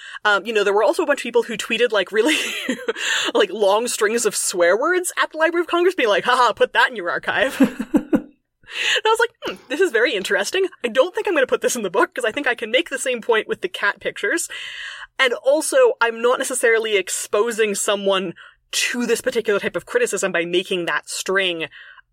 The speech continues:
easy for someone to find them. So, like, are you bringing someone up in a way that potentially makes them a target is also, I think, something that, you know,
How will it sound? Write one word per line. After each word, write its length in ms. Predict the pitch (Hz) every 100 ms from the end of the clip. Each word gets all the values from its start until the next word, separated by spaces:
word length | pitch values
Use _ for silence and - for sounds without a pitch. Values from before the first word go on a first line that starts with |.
| _
easy 240 | 254 220 202
for 100 | 180
someone 280 | 180 170
to 100 | 170
find 280 | 160 143 143
them. 140 | - -
So, 140 | 208
like, 180 | 202 190 - - _
are 180 | 226 240
you 360 | 240 247 226 - - _ - - - - - - _ _ 160 _
bringing 320 | 247 302 330
someone 320 | 330 277 220
up 160 | 208 -
in 80 | 226
a 60 |
way 160 | 190 190
that 120 | 196
potentially 380 | 214 202 190 196
makes 200 | 175 -
them 120 | 185
a 60 | -
target 380 | - 170 247 508 -
is 140 | 233
also, 380 | - 196 - 247
I 120 | 220
think, 260 | 208 - 202
something 380 | - 196 220 190
that, 200 | 175 - - - - _ _
you 100 | 226
know, 280 | 165 -